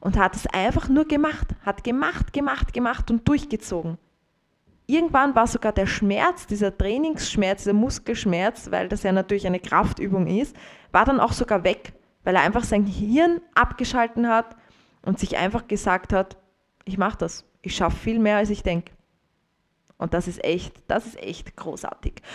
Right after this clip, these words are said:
Und deswegen erwäh-, erwähne ich es auch immer wieder, auch noch ein Tipp, das war so lustig, das haben wir nämlich in einem Live-Stretching auch beschlossen. Und da meinte, ähm, eine Flexi-Lady,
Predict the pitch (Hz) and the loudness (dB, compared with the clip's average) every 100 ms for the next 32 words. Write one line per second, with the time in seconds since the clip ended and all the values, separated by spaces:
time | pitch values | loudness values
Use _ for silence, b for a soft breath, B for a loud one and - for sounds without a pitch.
0 | B B 202 233 - 254 247 190 180 - | B B 4 4 4 4 4 4 0 -2
1 | - 190 185 233 262 226 196 - 180 - | -2 2 4 6 4 4 4 2 0 -6
2 | _ 339 349 381 240 202 190 269 285 - | _ 6 8 6 6 4 4 4 0 4
3 | 220 262 208 175 190 - 254 - - _ | 4 6 4 4 2 0 0 -4 -14 _
4 | _ _ _ _ _ _ _ - B B | _ _ _ _ _ _ _ -20 B B
5 | 262 - 214 - 208 240 247 226 247 349 | -4 -2 2 6 6 6 4 4 4 2
6 | - 214 233 175 220 208 202 190 208 170 | 0 -4 -2 -2 2 2 2 0 0 0
7 | 170 175 165 180 180 - - 185 185 - | 2 2 2 0 0 -2 0 0 0 0
8 | 202 226 - 185 - 208 - 170 165 - | 0 0 0 -2 0 -4 -2 -2 -2 -4
9 | 180 277 B B B - 190 185 165 180 | -4 -4 B B B 0 2 4 4 0
10 | 214 196 208 208 - - 180 180 170 - | 2 4 6 4 2 4 4 4 0 0
11 | 175 185 185 185 - 185 226 175 190 247 | 2 2 0 0 -2 0 -2 -2 -4 -4